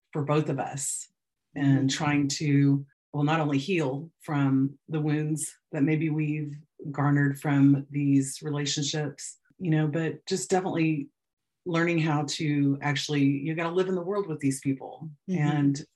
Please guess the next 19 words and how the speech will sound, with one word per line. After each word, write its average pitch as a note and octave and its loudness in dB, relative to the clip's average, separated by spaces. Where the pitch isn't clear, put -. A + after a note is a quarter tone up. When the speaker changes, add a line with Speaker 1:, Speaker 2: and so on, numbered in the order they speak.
Speaker 1:
figure D#3 -2
out C#3+ -2
how D3 0
to C#3+ -6
live D3 0
in D#3+ -2
this D#3 0
world D3 0
where C#3+ -2
we D#3+ -2
have C#3 -2
our C3 -2
mental A#2+ -8
health - -10
and C#3 4
we're D3+ 4
not C3+ 0
suffering C#3 -8
constantly C3+ -4